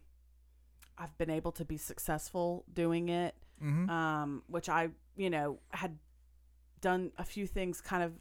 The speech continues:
Speaker 1: in a mediocre way up, leading up to it. So I, I kind of was at a point at twenty-eight where I thought, "Okay, I'm not gonna ever do anything successful career-wise." Um, you know, so I've,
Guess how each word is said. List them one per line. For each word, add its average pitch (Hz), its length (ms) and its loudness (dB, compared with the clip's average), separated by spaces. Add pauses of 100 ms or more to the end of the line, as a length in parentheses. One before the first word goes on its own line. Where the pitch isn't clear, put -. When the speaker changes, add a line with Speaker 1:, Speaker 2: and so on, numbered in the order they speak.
Speaker 1:
in 180 120 -4
a 175 40 0
mediocre 175 580 0
way 185 280 4
up, - 240 0
leading 190 360 0
up 175 180 2
to 208 180 0
it. 202 200 4
So 170 200 2
I, 160 180 2 (460)
I - 60 -8
kind 185 200 0
of 170 60 0
was 170 100 0
at 170 120 4
a 165 40 2
point 180 320 2
at - 80 -6
twenty-eight 175 380 0
where 156 100 2
I 160 40 2
thought, 165 280 2
"Okay, 160 180 -2
I'm 151 160 0
not 147 220 0
gonna 156 180 -2
ever 160 180 -2
do 202 160 -2
anything 220 500 -2 (400)
successful 220 600 0
career-wise." 220 1040 0 (420)
Um, 156 520 -2 (960)
you 196 160 -2
know, 160 240 0
so 196 400 0 (340)
I've, 285 360 0